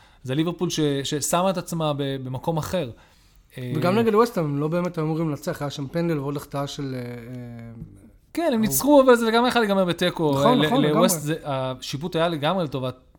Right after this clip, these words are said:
Speaker 1: ליברפול, למרות שאנחנו לא מדברים על שיפוט יותר מדי, זה היה די שקוף. אה, וכאן, סוג של, אה, שילמו את זה, איך אני אומר את זה? יש פה, יש מלא משחקים, משח-, מלא משחקים, שאני קורא לזה, ה-, המלך הוא עירום.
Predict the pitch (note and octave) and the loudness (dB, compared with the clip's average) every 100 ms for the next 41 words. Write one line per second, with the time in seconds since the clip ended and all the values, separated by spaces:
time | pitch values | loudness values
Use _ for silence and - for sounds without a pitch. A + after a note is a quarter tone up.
0 | _ _ _ C3 C3+ D#3+ E3+ A3+ A3 D3 | _ _ _ -8 -6 -4 -6 -6 -4 -4
1 | D#3 D#3 D#3 E3+ E3+ E3 D3 C#3 E3+ F3 | -4 -2 0 0 2 0 -2 -4 -4 -2
2 | E3 D#3+ D#3 B2 C3+ C#3 A2+ - - - | 0 2 0 0 -2 -4 -6 -16 -20 -4
3 | C#3+ E3+ D#3 - F#3+ B3 - - - - | 2 2 0 0 0 0 -4 -20 -20 -20
4 | - D3 C#3 C#3+ C#3 C#3 C#3 C#3 C3 - | -18 -10 -6 -4 -4 -4 -4 -6 -8 -14
5 | - - _ C#3+ F3 F#3 E3 D3 D#3+ - | -20 -20 _ -4 -2 2 4 4 -2 -8
6 | _ _ _ _ _ _ _ _ - - | _ _ _ _ _ _ _ _ -18 -10
7 | G#3+ C4 C4+ C4+ C4+ - C4+ E4 A#3 E3 | -6 0 4 4 4 2 2 2 2 2
8 | D3+ A3 G#3+ G3 E3 F3 - A#3 F#3+ G3 | 2 2 2 2 2 -2 -2 -2 -2 -2
9 | G3+ F3+ A3+ - - - D#3 G#3+ G3 - | 0 2 2 -2 -4 -6 -4 -4 -4 -6
10 | - - B2 C#3+ F3+ A3 F#3+ - C3+ D#3+ | -8 -8 -4 0 2 2 -2 -4 -6 -4
11 | F#3 D#3+ C#3 D3 D#3+ D3 C3 B2 B2 A#2+ | -4 -6 -4 -4 -4 -4 -6 -6 -10 -8
12 | B2 C#3 D3+ C#3+ B2 C#3+ G#3 | -8 -6 -6 -6 -4 -2 -4